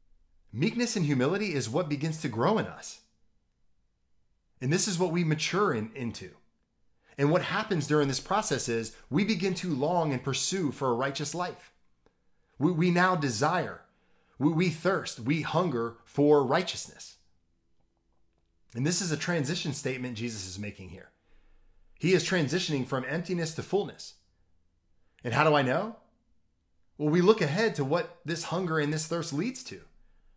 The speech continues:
And you're gonna see it leads to being merciful. It, it leads to being pure in heart.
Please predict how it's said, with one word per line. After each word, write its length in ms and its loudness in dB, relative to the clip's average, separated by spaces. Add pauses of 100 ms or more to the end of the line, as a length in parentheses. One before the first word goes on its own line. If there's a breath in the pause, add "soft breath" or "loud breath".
(400)
And 100 -2
you're 80 2
gonna 140 4
see 320 -2
it 80 -4
leads 320 0
to 100 -2
being 320 0
merciful. 560 -4 (480 soft breath)
It, 220 0
it 80 2
leads 360 0
to 120 0
being 420 -2 (400 soft breath)
pure 360 2
in 80 0
heart. 460 -4